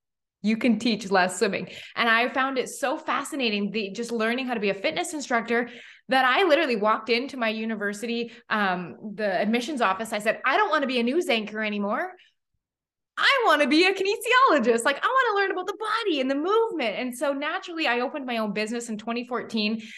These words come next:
scaled a personal training business to six figures very quickly, realized all of my clients are entrepreneurs. What is going on? And they said to me, "You know what, Tanessa?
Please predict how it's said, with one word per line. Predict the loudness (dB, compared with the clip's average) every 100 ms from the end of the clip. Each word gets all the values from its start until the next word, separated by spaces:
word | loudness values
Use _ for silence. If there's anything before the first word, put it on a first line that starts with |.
| -16
scaled | -10 -4 -2 0
a |
personal | -2 -4 -4 -4
training | -2 -2 0
business | -2 -2 -4 -4
to | -8
six | -4 -6 -2
figures | -2 0 -2
very | 0 0
quickly, | 0 -2 2 0 0 -6 -20 _ _
realized | 0 4 6 6 4 0 -10 0
all | 4 4
of | 4
my | 0 0
clients | 0 0 0
are | 0
entrepreneurs. | 0 -2 -6 -4 -2 -4 -8 -4
What | 0 2
is | 0 0
going | 0 2
on? | 4 4 4
And | 0
they | -2
said | -2 -2
to | 0
me, | 0
"You | 0
know | 0
what, | 0 -2
Tanessa? | -6 -4 -6